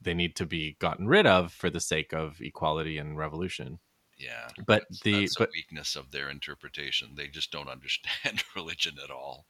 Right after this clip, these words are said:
Speaker 1: Yeah, yeah. But, but Mishra and I'd say Gandhi are like, "No, no, these things can be interpreted and they mean different things in different times." And so, you know, it's not like, Gandhi's like, "Yeah, untouchability is bad,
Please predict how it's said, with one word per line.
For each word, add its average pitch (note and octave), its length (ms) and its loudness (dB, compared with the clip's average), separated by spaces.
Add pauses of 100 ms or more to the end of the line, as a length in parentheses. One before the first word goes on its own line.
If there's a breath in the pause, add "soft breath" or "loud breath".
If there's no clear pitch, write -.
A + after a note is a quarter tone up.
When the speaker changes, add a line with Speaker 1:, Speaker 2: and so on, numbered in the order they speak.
(140)
Speaker 1:
Yeah, B2 340 12
yeah. G2 280 8 (100)
But, A#2 320 8
but B2 180 10
Mishra C3+ 540 10
and C#3 320 12
I'd A2+ 180 10
say G2 200 8
Gandhi C#3+ 480 12
are F#2+ 100 10
like, F#2+ 240 8
"No, C#3 160 10
no, A#2+ 220 12
these A#2 320 4
things C3+ 420 6
can A#2 260 2
be G2 320 6
interpreted - 1040 4 (500 loud breath)
and G2 200 4
they F#2+ 100 10
mean A#2+ 460 10
different F#2 440 4
things B2 400 6
in E2 120 0
different - 360 -4
times." D#2+ 640 2
And D#2+ 240 -4
so, D2+ 480 -2 (380 soft breath)
you F#2+ 80 0
know, D2+ 240 2
it's F#2 220 -4
not A#2 460 10 (440 soft breath)
like, F2+ 300 0 (260)
Gandhi's A2+ 520 4
like, F2 280 4
"Yeah, G#2 280 10
untouchability C3 1400 6
is F#2+ 240 4
bad, E2 640 6